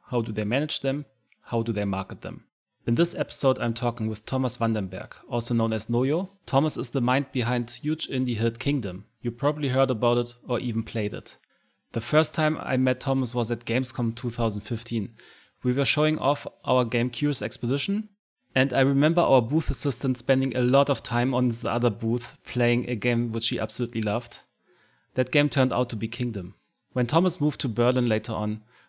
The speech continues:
we were lucky for him to join our indie games co-working space Saftladen, where we shared an office.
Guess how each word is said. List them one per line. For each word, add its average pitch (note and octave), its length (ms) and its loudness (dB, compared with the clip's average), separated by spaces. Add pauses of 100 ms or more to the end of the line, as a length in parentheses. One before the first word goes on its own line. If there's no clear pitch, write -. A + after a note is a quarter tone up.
we A#2+ 80 0
were A#2+ 160 4
lucky C3+ 280 2
for B2+ 220 0
him A2+ 160 2
to A#2+ 100 -4
join A2+ 280 0
our G#2+ 180 2
indie B2+ 280 0
games A#2 260 0
co-working A2 480 -2
space G#2 320 -4
Saftladen, G#2+ 600 -6 (180)
where A2+ 160 -2
we A2+ 60 -6
shared A2+ 300 -2
an G2+ 80 -4
office. G#2 520 -4